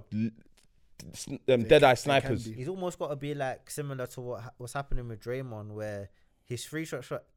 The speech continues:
Speaker 3: three-point shot ain't the best, but when teams, like, still have to respect him, so, like, if he, if they leave, give him the opportunity to shoot,
Speaker 2: He
Speaker 3: he's,
Speaker 2: will take it.
Speaker 3: he's
Speaker 1: Mm.
Speaker 3: gonna shoot, and one out of four times he'll get it in.
Speaker 1: Yeah, I think
Speaker 3: So
Speaker 1: it's about one out of six this year, one out of seven.
Speaker 3: Yeah, it's not been the best,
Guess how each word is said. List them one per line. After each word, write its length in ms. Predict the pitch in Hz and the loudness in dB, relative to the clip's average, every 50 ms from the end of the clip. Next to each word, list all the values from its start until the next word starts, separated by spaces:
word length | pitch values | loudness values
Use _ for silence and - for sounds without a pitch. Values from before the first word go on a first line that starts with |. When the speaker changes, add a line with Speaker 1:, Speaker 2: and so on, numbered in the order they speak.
| _ - | _ -20
Speaker 3:
three-point 680 | - - 156 165 165 151 143 - - - 156 143 127 - | -12 -8 -6 -6 -6 -6 -8 -12 -12 -12 -12 -10 -10 -10
shot 140 | - 127 104 | -12 -10 -10
ain't 160 | 120 123 - | -12 -12 -14
the 80 | 113 107 | -14 -12
best, 460 | - - 131 127 131 139 - - - _ _ _ _ _ _ _ _ _ _ _ | -8 -6 -6 -6 -6 -8 -12 -18 -20 _ _ _ _ _ _ _ _ _ _ _
but 220 | - 117 104 - 107 | -10 -10 -10 -10 -8
when 200 | 123 139 143 143 | -8 -6 -6 -6
teams, 540 | - - 160 151 147 139 135 123 117 - 113 | -6 -6 -6 -4 -4 -6 -6 -8 -10 -10 -8
like, 340 | 113 113 101 - - - | -8 -8 -8 -8 -12 -16
still 200 | - - - 127 | -14 -10 -8 -8
have 160 | 123 131 120 - | -8 -8 -10 -8
to 80 | - | -10
respect 420 | 113 107 - - - 127 - - - | -10 -10 -10 -10 -12 -12 -12 -12 -16
him, 100 | 110 98 | -16 -14
so, 240 | - 107 101 101 - _ _ _ _ _ _ _ _ - | -12 -12 -12 -12 -14 _ _ _ _ _ _ _ _ -12
like, 300 | 110 107 104 - - - | -10 -10 -10 -12 -14 -12
if 160 | - 143 143 - | -10 -10 -8 -6
he, 120 | 175 196 190 - | -6 -6 -6 -8
if 120 | 160 151 - | -10 -6 -2
they 140 | 165 180 185 | 0 0 0
leave, 180 | 185 196 175 | 0 -2 -2
give 140 | 143 175 165 | -4 -4 -4
him 100 | 165 151 | -4 -6
the 80 | 143 135 | -6 -6
opportunity 420 | 156 143 143 - - 160 147 127 | -6 -6 -6 -8 -8 -8 -8 -8
to 100 | - 113 | -10 -10
shoot, 300 | - - - 151 127 - | -10 -8 -8 -8 -8 -8
Speaker 2:
He 80 | - - | -8 -8
Speaker 3:
he's, 60 | 175 180 | -6 -6
Speaker 2:
will 60 | 226 | -6
take 220 | 185 262 359 - - | -4 -4 -4 -4 -6
it. 120 | 113 - - | -8 -10 -8
Speaker 3:
he's 100 | 214 214 | -8 -6
Speaker 1:
Mm. 40 | - | -6
Speaker 3:
gonna 140 | 143 139 | -6 -6
shoot, 300 | 123 - - 170 151 117 - | -8 -8 -8 -8 -8 -8 -8
and 300 | 113 120 123 117 113 104 - _ - 131 - _ _ _ _ | -10 -10 -10 -10 -12 -14 -16 _ -20 -20 -20 _ _ _ _
one 200 | - 127 135 139 | -12 -10 -8 -6
out 120 | 135 127 110 | -6 -6 -8
of 60 | - | -8
four 180 | - 127 120 117 | -8 -8 -8 -8
times 300 | - - 127 117 110 101 | -8 -8 -8 -8 -8 -10
he'll 80 | 101 | -10
get 240 | 98 104 101 98 98 | -10 -10 -10 -10 -10
it 120 | 107 107 98 87 | -12 -14 -10 -8
in. 80 | 90 98 | -4 -2
Speaker 1:
Yeah, 240 | 95 85 65 85 | -2 -2 -2 -2
I 40 | 90 | -2
think 160 | - - 113 | -2 -2 -2
Speaker 3:
So 20 | 123 | -2
Speaker 1:
it's 60 | 123 | -2
about 200 | - 82 82 - | -2 -2 -2 0
one 120 | 73 90 87 | 0 0 -2
out 100 | 80 62 | -2 -4
of 60 | - | -4
six 260 | - - 92 - - - | -6 -6 -6 -6 -6 -8
this 180 | 85 82 - - | -10 -8 -6 -6
year, 140 | 80 76 | -4 -4
one 140 | 73 87 87 | -2 -4 -4
out 80 | 80 - | -4 -6
of 60 | 78 | -8
seven. 200 | - - 82 80 | -8 -8 -6 -6
Speaker 3:
Yeah, 100 | 120 120 | -6 -6
it's 140 | 113 113 - | -6 -6 -8
not 160 | 147 143 135 | -10 -10 -10
been 120 | 120 123 117 | -10 -10 -10
the 80 | 110 107 | -10 -10
best, 240 | 107 117 107 - | -8 -8 -10 -10